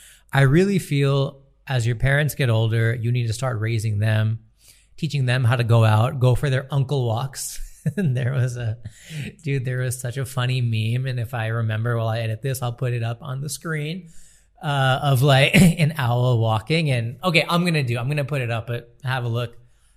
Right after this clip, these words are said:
This is why I love Twitter and Reddit. And I do comedy as a full-time profession, but somebody who cracks a joke online once in their lifetime can just kill it and crush everything you've ever worked for. But that is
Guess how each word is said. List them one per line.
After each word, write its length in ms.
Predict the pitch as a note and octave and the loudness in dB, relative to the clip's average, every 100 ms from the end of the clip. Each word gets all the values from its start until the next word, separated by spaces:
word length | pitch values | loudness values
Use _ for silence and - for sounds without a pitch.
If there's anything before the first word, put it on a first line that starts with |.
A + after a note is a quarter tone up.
| _ _ _ - - - _ _ _ _ - | _ _ _ -20 -20 -20 _ _ _ _ -14
This 120 | A#3 | -6
is 40 | - | 2
why 180 | A#3 D3+ | 6 8
I 60 | |
love 340 | B2+ B2 A2 - | 8 6 4 2
Twitter 360 | A2+ G#2+ G#2+ | 0 2 0
and 180 | - A#2+ | -2 -2
Reddit. 420 | A2 G#2+ G#2+ A2 - | -2 -2 -4 -6 -6
And 320 | C#3 B2 B2 | -4 -2 0
I 160 | E3 E3 | 0 2
do 160 | D#3 | 0
comedy 380 | C#3+ C3 B2+ B2+ | 0 0 0 -2
as 100 | A#2+ | -2
a 60 | A2+ | -2
full-time 400 | C3 A#2+ A#2 G#2 | -4 -4 -4 -4
profession, 540 | G#2 G#2+ G#2 A#2+ A#2 | -4 -4 -4 -6 -6
but 220 | A#2 C3 | -6 -6
somebody 420 | - F3 F3 D#3 | -6 -6 -4 0
who 100 | C#3 | 0
cracks 340 | C3+ C3 A#2+ - | 0 -2 -2 -4
a 40 | |
joke 340 | G2+ A2+ A2+ A#2 | -4 -2 -2 -4
online 500 | A#2+ A2+ A2+ A2+ A2 | -4 -4 -2 -2 -2
once 240 | A2+ A2 | -2 -2
in 60 | B2 | -2
their 120 | A2 | 0
lifetime 500 | G#2+ G#2+ - A2 G#2+ | 0 -2 -4 -4 -2
can 180 | B2 A2 | -2 -2
just 240 | A2 - | -2 -6
kill 260 | - A#2 G#2+ | -6 -4 -2
it 160 | A2 | -4
and 100 | A#2 | -8
crush 420 | - A2+ A2 - - | -6 -4 -4 -6 -12
everything 300 | A#2+ A2 A2 | -10 -8 -6
you've 140 | A2+ | -6
ever 200 | G#2+ G#2 | -6 -6
worked 220 | A2 A2 - | -8 -10 -12
for. 160 | C3 | -12
But 160 | B2+ C#3+ | -8 0
that 180 | D3 C3 | 2 2
is 220 | A#2 | -2